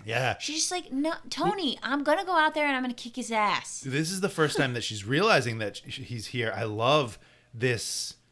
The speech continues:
Speaker 1: like, back of the head perspective as she's moving through the club and then sees him and almost strikes.
Speaker 2: And Tony pulls her into the room. "Emma, what are you doing?"
Speaker 1: She's about to take off her, her ring
Speaker 2: You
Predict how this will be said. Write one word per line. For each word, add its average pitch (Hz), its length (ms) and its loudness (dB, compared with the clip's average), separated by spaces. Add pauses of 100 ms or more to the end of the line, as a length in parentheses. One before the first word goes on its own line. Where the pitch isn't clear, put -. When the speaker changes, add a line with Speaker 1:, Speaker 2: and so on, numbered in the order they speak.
(380)
Speaker 1:
like, 107 340 -14
back 123 280 0
of 127 120 0
the 120 100 0
head 117 260 0
perspective 113 680 0
as 113 260 0
she's - 260 -4 (100)
moving 120 560 -2
through 131 560 -2
the 110 100 0
club 117 680 2 (240)
and 120 180 -4
then 104 160 -4
sees 139 480 -2
him 101 340 -4 (380)
and 110 380 -6
almost 127 380 -4
strikes. - 720 0 (340)
Speaker 2:
And 156 160 -12
Tony 208 320 0
pulls 226 400 -2
her 233 100 0
into 226 220 0
the 208 140 -2
room. 202 380 -2
"Emma, 196 240 0
what 180 240 2
are 262 80 4
you 220 140 -2
doing?" 185 480 -2
Speaker 1:
She's - 100 -12
about 135 180 2
to 131 100 -2
take 135 240 0
off 139 360 2 (120)
her, 123 580 4
her 117 160 0
ring 135 460 2
Speaker 2:
You - 60 -4